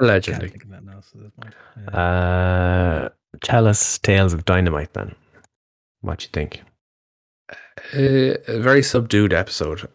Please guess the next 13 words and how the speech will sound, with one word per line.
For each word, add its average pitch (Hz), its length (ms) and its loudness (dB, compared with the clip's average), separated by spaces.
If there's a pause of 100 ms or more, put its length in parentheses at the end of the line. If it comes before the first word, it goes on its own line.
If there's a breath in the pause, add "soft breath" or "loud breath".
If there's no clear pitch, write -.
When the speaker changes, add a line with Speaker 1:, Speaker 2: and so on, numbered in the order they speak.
Speaker 1:
I 98 140 -4
would 82 180 -4
Speaker 3:
Hmm. - 220 -6
Speaker 1:
say. 82 400 -2 (1120)
Um, - 280 -16 (180)
they 101 80 -4
started 131 380 -2
off - 500 0
with 98 300 -4
the 90 680 0 (600)
Jericho 101 640 2
Appreciation 95 960 -2
Society 104 880 -2